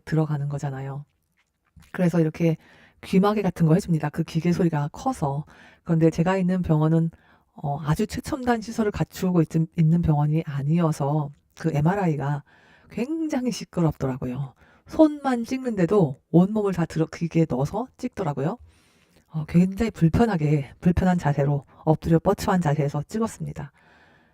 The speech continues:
그런데 이거 귀마개도 이렇게 헤드폰으로 된 걸 주지 않고, 음,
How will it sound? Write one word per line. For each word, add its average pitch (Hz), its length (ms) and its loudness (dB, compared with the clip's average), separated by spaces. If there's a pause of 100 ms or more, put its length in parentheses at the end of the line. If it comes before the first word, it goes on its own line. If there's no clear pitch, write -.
(180)
그런데 170 240 2
이거 156 120 2
귀마개도 196 520 0
이렇게 151 200 4
헤드폰으로 233 480 0
된 165 140 2
걸 156 100 4
주지 156 240 0
않고, 156 400 2 (600)
음, 139 380 -6